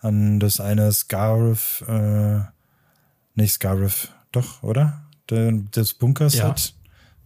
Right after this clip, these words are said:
Speaker 1: Ähm,
Speaker 2: Battle of Scarif.
Speaker 1: das finde ich sehr, sehr, genau,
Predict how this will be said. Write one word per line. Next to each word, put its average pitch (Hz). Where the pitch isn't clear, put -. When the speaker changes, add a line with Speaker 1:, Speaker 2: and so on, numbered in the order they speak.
Speaker 1:
Ähm, 104
Speaker 2:
Battle 117
of 110
Scarif. 110
Speaker 1:
das -
finde 104
ich 104
sehr, 107
sehr, 104
genau, 95